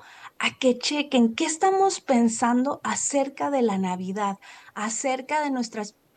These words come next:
de las personas que están alrededor de nosotros, de lo que hacen, de lo que no hacen, de lo que dicen, de lo que no dicen.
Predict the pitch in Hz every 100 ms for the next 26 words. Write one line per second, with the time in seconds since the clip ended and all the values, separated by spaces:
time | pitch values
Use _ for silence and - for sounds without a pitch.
0 | _ _ - - 208 202 196 196 226 240
1 | 254 220 214 226 202 196 208 226 190 233
2 | 226 202 180 - _ _ 214 214 214 220
3 | 214 240 254 214 196 175 196 214 214 294
4 | - 220 202 208 - 202 233 285 233 196
5 | 190 208 220 226 247 269 240 202